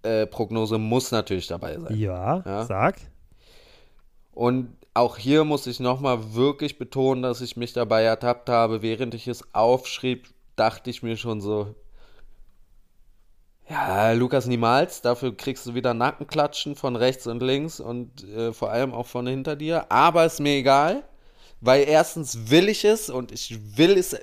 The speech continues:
Speaker 1: mit meinem Willen erzwingen und ich will da alle mit reinziehen und deswegen ist meine letzte Prediction, Kroos, Undav und Groß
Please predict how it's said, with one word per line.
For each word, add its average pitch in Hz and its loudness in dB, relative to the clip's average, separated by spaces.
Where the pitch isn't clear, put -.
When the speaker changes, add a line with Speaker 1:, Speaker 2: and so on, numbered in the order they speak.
Speaker 1:
mit 147 -4
meinem 131 0
Willen 185 4
erzwingen 160 -2
und 135 -8
ich 139 -8
will 143 4
da 151 4
alle 143 2
mit 135 -6
reinziehen 135 2
und 120 -2
deswegen 135 -2
ist 131 -10
meine 117 -4
letzte 131 -2
Prediction, 120 -4
Kroos, 170 2
Undav 165 4
und 120 -4
Groß 156 4